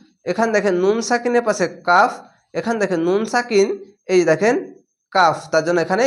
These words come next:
ইকফা গুন্না হচ্ছে বাংলা আনস্কারের মতো। তা আশা করি এইভাবে ভিডিওগুলো দেখেন, তাহলেই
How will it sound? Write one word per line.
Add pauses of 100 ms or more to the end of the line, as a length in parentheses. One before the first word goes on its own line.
(100)
ইকফা
গুন্না
হচ্ছে
বাংলা (160)
আনস্কারের
মতো। (440)
তা
আশা
করি (100)
এইভাবে (100)
ভিডিওগুলো (100)
দেখেন, (100)
তাহলেই